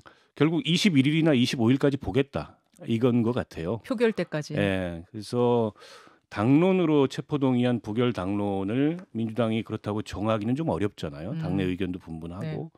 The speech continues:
Speaker 1: 어, 그러나 어쨌든 지금 부결 분위기가 커지는 것도 사실이고, 그때까지는 단식을 이어가겠다.
Speaker 2: 음.
Speaker 1: 그렇게 되면 이제 이 단식의 애초에 목적이,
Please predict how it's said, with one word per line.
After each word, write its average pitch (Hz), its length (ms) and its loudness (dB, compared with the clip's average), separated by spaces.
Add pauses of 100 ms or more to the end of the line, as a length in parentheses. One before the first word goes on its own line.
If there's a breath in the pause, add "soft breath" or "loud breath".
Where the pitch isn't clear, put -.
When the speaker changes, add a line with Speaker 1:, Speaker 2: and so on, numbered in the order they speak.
(760 soft breath)
Speaker 1:
어, 87 440 -12
그러나 170 320 2
어쨌든 117 720 -2
지금 107 180 -6
부결 120 320 0
분위기가 95 720 -4 (100)
커지는 151 320 0
것도 90 220 -4
사실이고, 101 800 -8 (480 soft breath)
그때까지는 147 560 0
단식을 113 420 -4
이어가겠다. 92 840 -6 (380 loud breath)
Speaker 2:
음. 160 60 -14
Speaker 1:
그렇게 151 280 -12
되면 127 380 2
이제 113 140 -2
이 113 100 -2
단식의 101 480 -6
애초에 117 240 -6
목적이, 85 960 -8